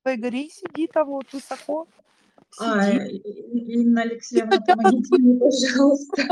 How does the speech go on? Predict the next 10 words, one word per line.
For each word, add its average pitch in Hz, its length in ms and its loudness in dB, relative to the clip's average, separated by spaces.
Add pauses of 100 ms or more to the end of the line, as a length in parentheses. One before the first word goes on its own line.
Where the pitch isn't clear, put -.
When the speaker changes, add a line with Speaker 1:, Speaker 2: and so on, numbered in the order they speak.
Speaker 1:
Можно, 370 280 2
Инна, 262 440 0 (760)
ты 392 140 2
сначала 349 400 2
спускайся 214 920 -10
сюда. 208 460 -14 (600)
Спускайся, 196 640 -6
вот 190 120 -14
прямо 202 260 -10
щас 208 160 -18